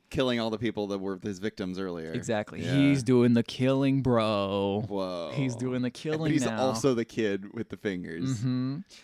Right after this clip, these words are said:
Speaker 2: So then there's a, uh, so he goes to another place. I think
Speaker 1: Uh-huh.
Speaker 2: he kills someone else. I didn't write it down,
Speaker 1: He
Speaker 2: 'cause at
Speaker 1: kills
Speaker 2: this
Speaker 1: all
Speaker 2: point,
Speaker 1: the
Speaker 2: I don't know.
Speaker 1: guys, yeah.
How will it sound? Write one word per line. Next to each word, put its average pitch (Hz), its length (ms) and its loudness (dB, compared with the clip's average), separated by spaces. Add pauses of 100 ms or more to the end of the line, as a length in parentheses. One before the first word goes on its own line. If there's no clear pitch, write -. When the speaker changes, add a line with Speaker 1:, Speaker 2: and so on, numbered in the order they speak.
(160)
Speaker 2:
So - 140 -8
then 165 180 -2
there's 170 180 -4
a, 104 300 -2 (100)
uh, 92 720 -4 (2000)
so 160 120 -10
he 160 60 -8
goes 156 180 -4
to 143 60 -6
another 113 240 -4
place. 90 520 -12 (200)
I 120 100 -6
think 143 200 2
Speaker 1:
Uh-huh. 202 160 8
Speaker 2:
he 269 60 2
kills 170 160 2
someone 117 220 -2
else. 98 180 -4
I 127 80 -6
didn't 117 140 -2
write 92 160 -6
it 90 60 -8
down, 95 160 -2
Speaker 1:
He 196 60 0
Speaker 2:
'cause 143 80 -6
at 139 40 -2
Speaker 1:
kills 143 160 2
Speaker 2:
this 127 80 0
Speaker 1:
all 120 80 4
Speaker 2:
point, 120 60 0
Speaker 1:
the 101 60 -2
Speaker 2:
I - 40 -2
don't 82 100 -2
know. 95 60 -4
Speaker 1:
guys, 98 160 -6
yeah. 87 320 -4